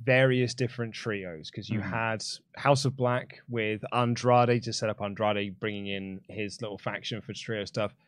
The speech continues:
Speaker 1: The Acclaimed here doing some trio stuff. It was a trios main event with C M F T R, who've got their own merchandise. There's, there's, you know,
Speaker 2: Mm-hmm.
Speaker 1: four
Speaker 2: Yeah.
Speaker 1: trios teams right there. And so in live reactions, you could make Collision the home of the trios.
Speaker 2: Apart from that one notable one.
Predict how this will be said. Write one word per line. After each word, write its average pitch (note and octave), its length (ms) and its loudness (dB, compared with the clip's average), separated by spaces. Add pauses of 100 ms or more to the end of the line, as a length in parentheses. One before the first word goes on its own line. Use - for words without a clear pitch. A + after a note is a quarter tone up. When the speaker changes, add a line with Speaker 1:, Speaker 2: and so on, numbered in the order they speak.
Speaker 1:
The A2 80 -4
Acclaimed A2 520 -2
here A2+ 400 0 (340)
doing A#2+ 200 0
some A#2 140 -6
trio A#2 300 -2
stuff. A#2 240 0 (100)
It B2 40 -4
was A2 100 -4
a G2+ 80 -6
trios A#2+ 440 0
main A#2 220 -2
event A2+ 380 -2
with A2 120 -4
C B2 260 0
M A#2 140 0
F A2 220 -4
T A#2 140 0
R, A2 180 2
who've G#2+ 160 -6
got A#2+ 160 -2
their A2+ 160 -2
own A2 140 -4
merchandise. A2 680 -2
There's, C3+ 140 -2
there's, G#3+ 280 4 (180)
you D3 100 4
know, G#2+ 80 4
Speaker 2:
Mm-hmm. B2 140 0
Speaker 1:
four D3 460 8 (260)
Speaker 2:
Yeah. - 80 -4
Speaker 1:
trios C#3 320 4
teams D3 360 -2
right G#2+ 260 -2
there. A2 340 -2 (260)
And C3+ 260 0
so F3+ 140 8
in C#3+ 60 4
live E3+ 180 4
reactions, - 300 -4
you D3 80 -2
could F#3 120 -2
make G3+ 180 0
Collision E3 340 0
the F#2+ 80 -6
home A#2+ 280 -2
of A#2+ 120 -4
the B2+ 80 -8
trios. E3+ 560 -8 (1040)
Speaker 2:
Apart D#3 200 8
from C#3+ 100 0
that C3+ 220 0
one C3+ 180 6
notable B2 420 0
one. E2+ 200 -12